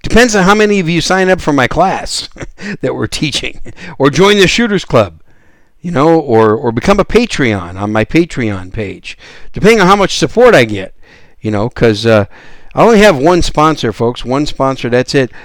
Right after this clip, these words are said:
My show's supported ninety percent by you, the generous listeners, and I need more, please. I need more. Uh, become a member of the Shooters Club. It's only eight dollars a month, or seventy-five dollars a year. Eight dollars a month or seventy-five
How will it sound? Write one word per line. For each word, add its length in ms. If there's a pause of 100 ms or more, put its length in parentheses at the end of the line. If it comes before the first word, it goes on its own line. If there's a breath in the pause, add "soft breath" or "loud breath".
(280 loud breath)
My 160
show's 340
supported 580
ninety 280
percent 440
by 180
you, 340
the 100
generous 540
listeners, 560 (480 loud breath)
and 280
I 120
need 180
more, 300
please. 480 (520 soft breath)
I 120
need 180
more. 400
Uh, 140
become 280
a 60
member 240
of 80
the 60
Shooters 340
Club. 220
It's 100
only 240
eight 160
dollars 320
a 60
month, 340 (460 loud breath)
or 80
seventy-five 480
dollars 360
a 60
year. 320
Eight 260
dollars 360
a 60
month 320
or 140
seventy-five 800